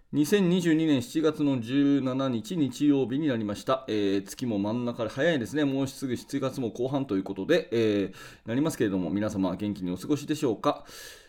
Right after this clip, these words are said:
えー、さてですね、日曜日になりましたが、えー、今日のテーマは、勝ち負けよりもコーチングフィロソフィーの定着度、これを大事にしたいよねというお話になります。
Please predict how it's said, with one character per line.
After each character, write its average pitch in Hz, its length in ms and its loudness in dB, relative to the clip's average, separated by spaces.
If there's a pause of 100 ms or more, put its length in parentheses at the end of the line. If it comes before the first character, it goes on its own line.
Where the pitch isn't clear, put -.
(200)
え 170 220 4
ー、 - 40 0
さ 233 180 -2
て 226 80 -2
で 139 100 2
す 117 80 -8
ね、 120 140 0
日 143 300 2
曜 185 180 6
日 117 160 2
に 101 240 4
な 107 80 2
り 107 80 0
ま 104 100 -2
し - 60 -10
た 98 100 -6
が、 104 240 -2
え 120 260 -2
ー、 - 60 -20
今 127 240 2
日 110 100 0
の 156 120 2
テ 123 300 -2
ー - 20 0
マ 95 140 0
は、 143 200 0
勝 123 180 -6
ち - 140 -6
負 180 220 0
け 120 100 -4
よ 110 140 2
り 101 100 0
も 160 320 0 (160)
コ 165 140 2
ー 180 80 6
チ 180 100 -2
ン 175 80 2
グ 160 80 2
フ 135 100 -4
ィ 151 60 6
ロ 156 80 4
ソ 135 140 -2
フ 107 100 -6
ィ 107 120 0
ー - 20 -
の 202 180 2
定 127 260 0
着 117 280 -6
度、 - 200 -4
こ 120 120 -6
れ 135 120 4
を 180 180 2
大 113 200 2
事 110 140 -4
に 98 100 0
し 95 80 -8
た 110 140 -2
い 101 60 -2
よ 90 100 -2
ね 120 240 -4
と 139 100 0
い 135 160 2
う - 180 -4
お 107 100 -4
話 107 500 -6
に 143 280 4
な 107 140 -2
り 101 160 -2
ま 131 160 0
す。 - 160 -10